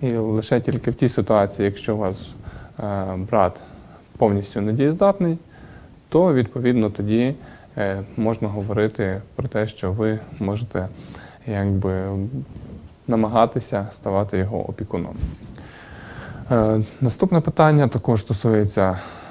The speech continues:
е, трішки військової служби, і, зокрема, е, запитують, е, яким чином, е, можна отримати відстрочку, е, якщо, е, чоловік, е, влаштовується, е, на військову службу, фактично навіть, е, е,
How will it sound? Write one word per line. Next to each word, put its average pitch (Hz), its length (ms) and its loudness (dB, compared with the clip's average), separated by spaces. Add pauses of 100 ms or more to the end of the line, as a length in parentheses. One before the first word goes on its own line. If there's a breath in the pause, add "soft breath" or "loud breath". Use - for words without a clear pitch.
(100)
е, 110 140 0
трішки 107 340 -2
військової 107 500 0
служби, 165 600 0
і, 110 40 2
зокрема, 117 680 2 (260 loud breath)
е, 113 240 0
запитують, 131 680 2 (100)
е, 117 100 0
яким 117 400 0
чином, 147 480 2 (420 loud breath)
е, 117 120 0
можна 117 400 4
отримати 110 500 2
відстрочку, 160 800 0 (380 loud breath)
е, 117 80 2
якщо, 135 880 2 (120)
е, 104 300 -6
чоловік, 113 720 0
е, 113 80 2
влаштовується, 107 1160 0 (440 loud breath)
е, 110 160 -2
на 113 240 2
військову 104 580 2 (140)
службу, 180 300 -2
фактично 139 520 -2
навіть, 117 480 -2
е, 107 440 0 (420 loud breath)
е, 110 120 0